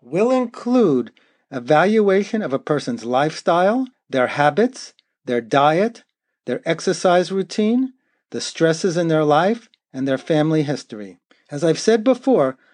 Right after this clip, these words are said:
I do not just treat the numbers or the symptoms. I treat the person behind the numbers. Eye doctors are very, very good at measuring things,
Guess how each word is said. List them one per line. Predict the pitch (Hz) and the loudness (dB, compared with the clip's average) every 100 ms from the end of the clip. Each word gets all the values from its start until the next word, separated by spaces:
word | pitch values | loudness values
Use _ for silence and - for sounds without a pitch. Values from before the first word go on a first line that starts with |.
| _ | _
I | - 139 | -10 -4
do | 151 | 0
not | 151 190 208 | 2 2 2
just | 226 208 | -2 -2
treat | - 220 - | -2 -6 -2
the | 190 | 0
numbers | 196 220 196 180 | 2 2 0 0
or | 180 | 0
the | 170 | -2
symptoms. | 160 220 - 131 95 - _ - | 0 -2 -2 -6 -8 -16 _ -10
I | 123 | -10
treat | - 185 160 | -4 -4 -4
the | |
person | - 165 160 175 | -4 -4 -2 -4
behind | 143 139 - 147 147 | -2 -2 0 0 0
the | 131 | -2
numbers. | 120 113 104 92 _ _ _ | -6 -10 -14 -18 _ _ _
Eye | 143 156 226 | 0 2 2
doctors | 214 180 139 - 113 - | 2 0 0 -6 -10 -12
are | - 120 | -8 -8
very, | 113 113 156 190 220 | -8 -2 2 4 2
very | 196 202 202 | 2 2 2
good | 165 170 | 0 0
at | 156 | 0
measuring | 147 165 151 139 131 | 0 0 0 -2 -4
things, | - 117 101 95 | -6 -8 -8 -16